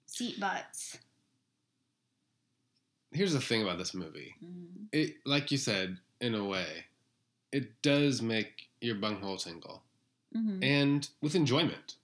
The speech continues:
Speaker 2: with
Speaker 1: Yeah.
Speaker 2: pleasure,
Speaker 1: Mm-hmm.
Speaker 2: with joy. Um, this movie brings a lot of joy. There was a lot
Speaker 1: Mm.
Speaker 2: of laughs, a lot of, I mean, albeit stupid laughs,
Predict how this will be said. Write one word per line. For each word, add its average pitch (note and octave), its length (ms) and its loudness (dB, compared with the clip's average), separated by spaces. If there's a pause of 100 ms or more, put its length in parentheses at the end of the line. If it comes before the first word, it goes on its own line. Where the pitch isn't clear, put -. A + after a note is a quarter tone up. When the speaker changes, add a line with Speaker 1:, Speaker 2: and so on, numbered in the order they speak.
(120)
Speaker 2:
with A#2+ 120 -4
Speaker 1:
Yeah. F#3 120 -4
Speaker 2:
pleasure, C3 480 0 (120)
Speaker 1:
Mm-hmm. B3 180 2
Speaker 2:
with - 520 -2 (920)
joy. G#2+ 480 -2 (840)
Um, A2+ 540 2
this B2+ 160 0
movie F#3+ 180 4
brings C#3+ 260 4
a C#3 60 2
lot D3 180 4
of C3 60 0
joy. B2+ 220 0 (380)
There A2+ 120 0
was G2 160 2
a A#2 40 0
lot B2 140 2
Speaker 1:
Mm. A#2+ 80 2
Speaker 2:
of G#2 280 -6
laughs, G#2 880 -4 (720)
a A#2 80 0
lot A2+ 200 6
of, G#2+ 440 0
I - 60 -2
mean, C3+ 280 4 (640)
albeit A#2 480 2
stupid D#3 500 2
laughs, D3 580 -2